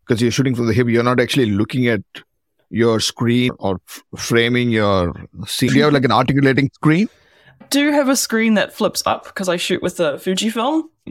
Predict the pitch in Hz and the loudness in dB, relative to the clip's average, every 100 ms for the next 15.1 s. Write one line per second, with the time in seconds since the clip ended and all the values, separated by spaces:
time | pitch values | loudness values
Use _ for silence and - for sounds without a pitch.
0 | 185 - - 165 175 175 - 185 160 - | -14 -8 -4 -2 -2 -2 -2 0 0 -2
1 | - 120 117 - - _ _ - _ _ | 0 2 2 -2 -12 _ _ -20 _ _
2 | _ 165 - - _ - 190 196 175 - | _ -6 -6 -8 _ 0 2 2 0 2
3 | 170 175 139 143 143 139 - - 202 - | 2 2 2 0 -2 -4 -4 0 -2 0
4 | 226 233 220 240 220 240 165 170 123 127 | -2 0 -2 -2 0 0 -2 -2 -2 -2
5 | - _ _ _ _ _ _ 165 202 175 | -8 _ _ _ _ _ _ 0 2 2
6 | 156 170 202 170 113 - 180 190 175 170 | 0 0 0 0 -2 -6 -2 0 2 0
7 | 139 - 196 - 151 151 131 117 71 - | 0 0 0 0 2 2 0 -2 -2 -4
8 | - 160 113 - _ _ _ _ _ _ | -2 -2 -4 -6 _ _ _ _ _ _
9 | _ _ 165 139 127 - 165 - 151 127 | _ _ 0 2 0 0 -2 0 0 0
10 | 110 - - 160 170 127 107 180 143 131 | -2 -2 -2 -2 -2 -2 -2 -4 -2 -4
11 | 143 139 101 - 156 127 123 104 113 110 | -4 -4 -6 -4 -4 -2 -2 -4 -6 -4
12 | 87 - - - 160 120 - _ _ - | -4 -4 -6 -2 0 0 -6 _ _ -6
13 | 180 196 170 127 - - 185 180 196 220 | -2 2 2 0 -4 -6 -4 -4 -2 -4
14 | 214 208 160 143 98 160 - 151 - 143 | -2 -2 -2 0 0 0 -2 -2 -2 -4
15 | 131 | -6